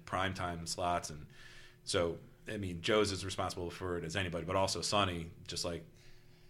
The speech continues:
starting to do what he does, which is just a whole different world and just such a cool, interesting thing that, that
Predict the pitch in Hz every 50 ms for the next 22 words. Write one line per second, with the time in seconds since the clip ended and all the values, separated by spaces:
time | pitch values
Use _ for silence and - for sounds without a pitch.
0 | - - - - - - - - - - - - - 104 104 101 98 95 98 98
1 | 98 95 87 104 104 98 95 90 85 - 85 - 85 82 - - 95 - 85 -
2 | - 95 85 85 85 92 90 82 85 87 87 87 87 85 82 87 85 80 80 80
3 | - - - - - - 92 85 - 92 - - - 98 92 92 90 85 80 92
4 | 87 - - - - 87 82 95 87 85 85 82 80 - - - 92 85 80